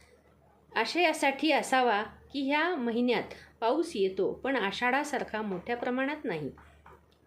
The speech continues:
प्रेमी जीव त्या पावसात चिंब भिजण्याचा आनंद घेऊ शकतात, असा तो शांत रिमझिमत येतो,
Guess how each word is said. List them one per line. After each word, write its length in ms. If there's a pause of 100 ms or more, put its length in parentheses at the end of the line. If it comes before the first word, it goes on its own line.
(840)
प्रेमी 380
जीव 300
त्या 200
पावसात 400 (100)
चिंब 300
भिजण्याचा 640
आनंद 420
घेऊ 280
शकतात, 400 (460)
असा 260
तो 380 (640)
शांत 480
रिमझिमत 840
येतो, 400